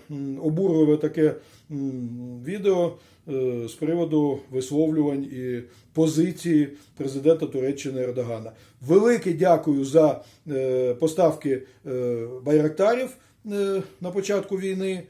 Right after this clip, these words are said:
Е, дякуємо за це, дякуємо, дякуємо, від щирого серця дякуємо, але, ну, якось так, байрактари байрактарами, а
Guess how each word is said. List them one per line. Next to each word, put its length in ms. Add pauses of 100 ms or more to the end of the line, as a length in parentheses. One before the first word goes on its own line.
(260)
Е, 40
дякуємо 680
за 160
це, 320
дякуємо, 580
дякуємо, 460
від 120
щирого 340
серця 380
дякуємо, 640
але, 520 (320)
ну, 380
якось 320
так, 260
байрактари 560
байрактарами, 800 (800)
а 120